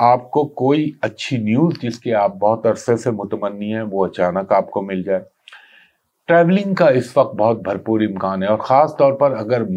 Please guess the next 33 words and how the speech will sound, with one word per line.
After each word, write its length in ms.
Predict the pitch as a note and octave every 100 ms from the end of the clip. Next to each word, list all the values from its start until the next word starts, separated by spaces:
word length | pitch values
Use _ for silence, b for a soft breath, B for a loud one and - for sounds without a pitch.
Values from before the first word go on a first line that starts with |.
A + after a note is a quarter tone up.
| F#2+
मजहबी 400 | A#2 D3+ E3+ D#3+
सफ़र 340 | - A#2 A#2+
करना 320 | A2+ G#2 G#2+ G#2
चाह 180 | G#2+
रहे 120 | G2+ B2+
हैं 60 |
तो 200 | B2 A2+ B2+
उसका 240 | - C3+
भी 160 | A#2+ A#2
बहुत 340 | F#2 F2+ G#2 G#2
इम्कान 340 | G2 G2+ G2+ F2
बन 160 | F#2+
सकता 400 | F#2+ F2+ - E2+
है। 80 | D#2+ _ _ B B B B B _ _ B2
दूसरा, 600 | D3+ E3 F#3+ F#3+ F#3+ - _ _ _ -
आपने 440 | B2 C#3 C#3+ D#3+
अपने 340 | D#3 A#2 C3 C3 B2+ C3
पार्टनरशिप 720 | B2+ - D3 B2+ - D3+ -
में 80 | B2
अगर 220 | A2 A2+
कोई 180 | - A2
काम 280 | - G#2 A2+
कर 120 | G#2+
रहे 120 | A2
हैं 80 | A#2+
तो 100 | C3+ C3+ - - A#2+
most 260 | F#3+ F#3+ -
probably 500 | C3+ C3+ A#2 B2+ C3+
आपकी 280 | A#2 A2 C3+
कोशिश 500 | A#2+ A#2 - B2+ -
ये 80 | B2+
होनी 300 | C3 A2 G#2+
चाहिए 440 | G2 F2+ F2 A2